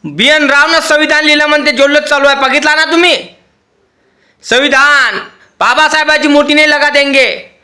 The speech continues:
अरे भिकार चोटाय हो, तुम्ही बाबासाहेबांची मूर्ती कितीही तोडा,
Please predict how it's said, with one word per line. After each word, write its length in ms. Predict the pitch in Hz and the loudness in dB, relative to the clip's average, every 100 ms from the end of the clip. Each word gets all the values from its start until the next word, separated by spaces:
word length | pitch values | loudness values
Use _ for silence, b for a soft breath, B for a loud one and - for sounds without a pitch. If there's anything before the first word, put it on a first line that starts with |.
| _ - | _ -6
अरे 220 | 226 320 | -2 -2
भिकार 440 | 247 220 277 302 | 0 -2 0 0
चोटाय 400 | 311 302 285 311 | 2 0 2 0
हो, 440 | 311 320 302 - - _ _ _ _ _ _ _ _ _ _ _ _ _ b b b b b _ | 0 0 0 -4 -12 _ _ _ _ _ _ _ _ _ _ _ _ _ b b b b b _
तुम्ही 220 | 254 269 330 | 0 2 2
बाबासाहेबांची 680 | 269 285 320 311 311 311 320 | 2 2 0 0 0 0 2
मूर्ती 320 | 294 294 320 | 2 2 0
कितीही 420 | 254 285 320 359 | -2 0 2 2
तोडा, 540 | 359 339 339 285 - | 2 2 2 -2 -6